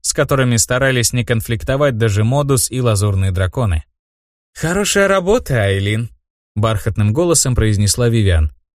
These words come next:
«Ведь так, милый?» «Очень хорошая», — согласился ее муж Джошуа Галлахер. Подойдя ближе к решетке, он всмотрелся в мое лицо, не спрятанное ни имитацией, ни сокрытием сущности.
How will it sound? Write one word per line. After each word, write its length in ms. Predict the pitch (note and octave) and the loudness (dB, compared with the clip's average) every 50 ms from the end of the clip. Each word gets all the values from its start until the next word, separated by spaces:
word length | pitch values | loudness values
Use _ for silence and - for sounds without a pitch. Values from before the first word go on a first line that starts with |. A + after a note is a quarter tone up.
| _ _ - C#3+ | _ _ -6 -2
«Ведь 240 | D#3 G#3 G#3 - | -2 -2 -2 -2
так, 240 | - C4 B3+ - - | -2 -4 -4 -4 -4
милый?» 440 | E3 C#3+ C3+ B2 A#2+ A#2+ B2 B2 - _ _ _ _ _ _ _ _ _ _ _ _ _ _ _ _ - | -4 -2 -2 0 0 -2 -2 -4 -8 _ _ _ _ _ _ _ _ _ _ _ _ _ _ _ _ -2
«Очень 340 | - - E3 F#3 - A#3 G3+ | 0 2 2 2 0 -2 -4
хорошая», — 540 | - - A2 F#2 D#2+ D#2+ - F2+ E2 E2 - _ _ _ _ _ - | -2 -2 -2 -2 -4 -6 -6 -6 -6 -8 -8 _ _ _ _ _ -8
согласился 640 | - - A2 F#2+ G2+ G2 F2+ - A#2 A2 - - G#2 | -6 -4 -2 0 0 0 2 2 0 0 2 2 2
ее 240 | G2 F#2+ F#2+ G2 | 2 2 2 2
муж 260 | G#2+ C#3+ F3 - - - - | 0 0 -2 -4 -8 -8 -6
Джошуа 480 | G#2+ G2+ A2 A#2 A2+ - - A2+ G#2 G#2 | -4 0 2 2 2 2 0 0 0 0
Галлахер. 580 | G2+ G#2 A#2+ A2+ F#2+ E2 D#2+ - F#2 F2 - - - _ _ _ _ _ _ _ - | 0 0 0 0 0 -2 -2 -2 -4 -4 -4 -6 -14 _ _ _ _ _ _ _ -2
Подойдя 400 | A2+ A2+ B2 B2 B2 B2 A#2+ G#2+ | 0 2 2 2 4 4 2 2
ближе 320 | G#2 B2 C3 A#2+ A#2 A2+ | 4 2 2 2 2 2
к 60 | F2+ | 2
решетке, 600 | A2 A2 G2+ - - F#3 F#3+ - - D3 B2 G#2 - | 2 0 0 2 0 -2 0 0 0 0 0 0 -2
он 180 | - D#3 D#3+ D3 | -4 -4 -2 -2
всмотрелся 640 | - - - C#3+ C#3 C3+ D#3 D#3+ E3 D#3+ - - C3+ | -2 -2 0 0 -2 0 0 0 0 2 2 2 2
в 40 | B2 | 2
мое 220 | B2+ B2 B2 A#2+ | 2 2 4 2
лицо, 480 | A#2 A#2+ A#2 - - G3 E3+ G#2+ E2+ - _ - | 2 2 2 0 2 2 2 0 0 -2 _ 0
не 120 | G#2+ A2+ | 0 0
спрятанное 600 | G#2+ - - D3+ D3 C3+ - A#2+ A2 G#2+ G#2+ G#2 | 0 0 2 0 0 2 2 0 2 2 2 2
ни 220 | G2+ G#2 G#2+ G#2+ G#2 | 2 2 2 2 2
имитацией, 640 | G2 F#2+ F2+ - D3 D3+ - - - C3 A#2+ G#2+ F#2 | 2 0 0 0 0 0 0 0 0 0 2 0 0
ни 140 | G2 A#2+ B2 | 0 0 0
сокрытием 600 | - - A2+ - - A2 A2 F#2+ - G#2+ G#2 G2+ | 0 0 -2 -2 0 0 0 0 0 0 0 0
сущности. 600 | - - D3 - - G#2 F#2 - - E2+ D#2 | 0 0 -2 -2 0 -2 -2 -2 -4 -6 -6